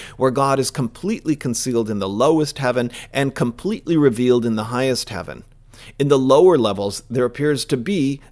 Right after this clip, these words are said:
good and evil, with his throne in the midst. But at the higher level of revelation,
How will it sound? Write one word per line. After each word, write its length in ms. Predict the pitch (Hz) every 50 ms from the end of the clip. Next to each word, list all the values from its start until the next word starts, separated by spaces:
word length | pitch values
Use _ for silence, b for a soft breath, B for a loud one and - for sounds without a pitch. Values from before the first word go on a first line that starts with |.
| - 113
good 180 | 113 135 131 120
and 240 | 117 110 107 - -
evil, 520 | - 127 139 135 110 98 92 85 87 - - - -
with 200 | 131 131 135 -
his 240 | 131 139 135 - -
throne 500 | - - - 180 185 175 156 131 123 120
in 80 | 117
the 80 | 110 113
midst. 480 | 127 139 120 - - - - - - B B B B B B B B B - -
But 200 | - 139 147 147
at 100 | 131 -
the 80 | 135 127
higher 360 | 131 151 165 180 190 190 175
level 380 | 147 127 123 117 107 113 110 107
of 100 | 98 98
revelation, 720 | 107 98 95 104 95 92 95 98 - - 101 98 92